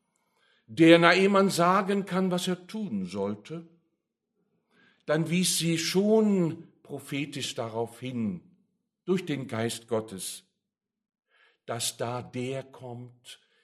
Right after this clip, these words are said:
der alle erlösen wird von dem Aussatz der Sünde, nämlich Jesus Christus.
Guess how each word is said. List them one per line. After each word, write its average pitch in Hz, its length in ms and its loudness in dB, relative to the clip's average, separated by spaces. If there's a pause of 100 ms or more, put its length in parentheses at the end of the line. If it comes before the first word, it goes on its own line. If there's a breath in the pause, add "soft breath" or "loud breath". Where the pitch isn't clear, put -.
(120)
der 120 580 -4
alle 123 280 -10
erlösen 104 800 -4
wird 90 440 -10 (440)
von 113 220 -4
dem 95 240 -2
Aussatz - 840 -8 (160)
der 101 140 -10
Sünde, 82 640 -10 (340)
nämlich 98 400 -6
Jesus 101 420 -10
Christus. - 640 -20